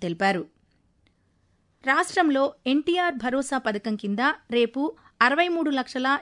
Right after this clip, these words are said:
యాభై వేల ఏడు వందల అరవై ఐదు లక్షల మందికి పింఛన్ల పంపిణీకి గాను ప్రభుత్వం రెండు వేల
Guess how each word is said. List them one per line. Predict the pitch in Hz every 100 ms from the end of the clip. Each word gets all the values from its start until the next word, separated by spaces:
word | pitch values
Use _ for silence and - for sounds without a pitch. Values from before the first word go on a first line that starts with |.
| -
యాభై | 226 233 269 277
వేల | 233 226 254 - - 254
ఏడు | 294
వందల | 311 277 262 226
అరవై | 226 233 226
ఐదు | 214 220
లక్షల | 226 339 311
మందికి | 233 196 254 302 - _ -
పింఛన్ల | 285 311 349 294
పంపిణీకి | 240 240 285 269 247 196
గాను | 202 240 320 _ _ -
ప్రభుత్వం | 254 285 349 240 254 - _ -
రెండు | 254 294
వేల | 349 302